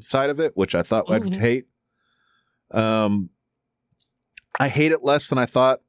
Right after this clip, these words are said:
Speaker 1: So you kinda unlock the stories of the different characters, and you do things like playing video games with your buddies. Like, Ghost Rider might play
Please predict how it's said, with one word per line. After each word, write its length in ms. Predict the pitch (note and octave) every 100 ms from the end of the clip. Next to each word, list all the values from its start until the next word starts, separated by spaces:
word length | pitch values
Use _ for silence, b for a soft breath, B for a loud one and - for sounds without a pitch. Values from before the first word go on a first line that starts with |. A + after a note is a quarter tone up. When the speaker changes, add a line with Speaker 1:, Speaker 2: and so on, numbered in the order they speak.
| _ _ _
Speaker 1:
So 280 | - C3+ A#2+
you 220 | A#2 B2
kinda 280 | A#2 D3+ C3
unlock 240 | B2+ B2 -
the 100 | A2
stories 400 | - G#2+ G#2 G2
of 60 |
the 40 | F#2+
different 300 | G2 F2+ E2+
characters, 380 | F#2+ E2+ F#2
and 80 | F2+
you 60 | F2
do 120 | F#2+
things 340 | E2+ F#2 F2 F2
like 260 | F2 E2
playing 260 | A2+ G#2+ F#2
video 220 | F#2+ F#2
games 300 | F2+ F2 E2+
with 140 | E2
your 100 | F2+
buddies. 420 | E2+ F2 E2+ D#2+ -
Like, 240 | E2 -
Ghost 260 | - F2+ -
Rider 180 | F2 E2+
might 180 | E2+ -
play 220 | F2